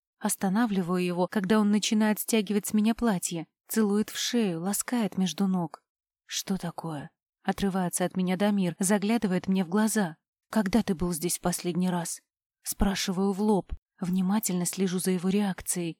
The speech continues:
Он, кажется, не сразу понимает, в чем смысл моего вопроса. Но вдруг меняется в лице, криво усмехается. Дошло. «Не волнуйся, котенок.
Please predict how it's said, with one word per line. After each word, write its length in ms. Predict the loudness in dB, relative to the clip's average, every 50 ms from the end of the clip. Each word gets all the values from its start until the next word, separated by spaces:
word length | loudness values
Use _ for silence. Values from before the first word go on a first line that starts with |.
| _ _ _ 2
Он, 180 | 4 4 4
кажется, 400 | 4 2 2 0 0 0 2 4
не 120 | 4 4 2
сразу 320 | 2 0 0 0 0 -2
понимает, 540 | -2 -2 -2 0 0 0 -2 -2 -2 -2 -4
в 100 | -6 -6
чем 240 | -2 0 0 0 0
смысл 400 | 0 0 0 0 0 0 -4 -4
моего 360 | -2 -2 -2 -2 -2 -4 -4
вопроса. 640 | -2 -2 0 2 0 0 0 -2 -4 -6 -8 -8 -12 _ _ _ _ _ _ _ -2
Но 140 | 0 2 2
вдруг 300 | 2 2 0 0 2 4
меняется 520 | 4 4 6 4 4 2 2 -2 -4 -6
в 20 | -4
лице, 480 | -4 -6 -4 -4 -4 -4 -4 -4 -6 -10 _
криво 300 | -4 -2 -2 -2 -2 -2
усмехается. 840 | -2 -2 0 0 0 0 0 -2 -2 -2 -4 -6 -6 -6 -6 -6 -4 0
Дошло. 720 | 2 4 4 4 2 0 0 -2 -2 -2 -2 -2 -4 -6 -10 _ _ _ _ _ _ _ _ _ _ _ _ _ -8
«Не 160 | -6 -4 -2
волнуйся, 500 | 0 0 0 0 0 0 -2 -2 -4 -4
котенок. 600 | -4 -6 -4 -4 -4 -4 -4 -6 -6 -8 -12 -18